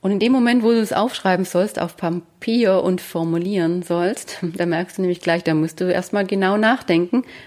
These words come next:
was genau, wie und wie genau möchtest du das eigentlich haben. Und dadurch bekommst du durch diesen Denkprozess, um das dann auch in Worte zu fassen und möglichst auch in kurzen,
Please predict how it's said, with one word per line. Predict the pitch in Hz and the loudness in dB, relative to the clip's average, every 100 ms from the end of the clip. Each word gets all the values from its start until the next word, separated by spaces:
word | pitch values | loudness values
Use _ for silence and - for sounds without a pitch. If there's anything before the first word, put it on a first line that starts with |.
| - | -8
was | 143 147 - - - - - | -4 -4 -4 -10 -12 -14 -6
genau, | 151 139 135 135 | -4 -2 -4 -4
wie | 135 - | -4 -4
und | 135 | 0
wie | 151 | 0
genau | 147 160 127 | 2 0 2
möchtest | 127 139 - - | 0 -2 -4 -10
du | - | -8
das | - - | -8 -8
eigentlich | - - - - | -8 -8 -12 -2
haben. | 247 226 175 - _ | 2 2 0 -8 _
Und | 165 156 - - | -2 -2 -6 -2
dadurch | 156 175 208 | 0 2 0
bekommst | - 170 - 170 - | -2 -4 0 0 0
du | 185 | 0
durch | 160 156 | 0 -2
diesen | 147 147 143 | -4 -4 0
Denkprozess, | 190 349 - 151 - 170 233 - | 0 0 -2 -4 -2 0 0 0
um | 165 | -2
das | 147 - | -2 -2
dann | 156 | -4
auch | - 147 | -2 -4
in | 143 143 | -2 0
Worte | 202 285 | 0 -2
zu | - 160 | -4 -6
fassen | - 151 160 190 | -2 -2 0 -2
und | 156 | 0
möglichst | 151 160 160 - - | 0 -2 -6 -8 -8
auch | 143 - | -6 -6
in | 156 147 | -6 -4
kurzen, | - 185 - 185 180 175 170 170 | -2 -2 -2 0 2 4 2 0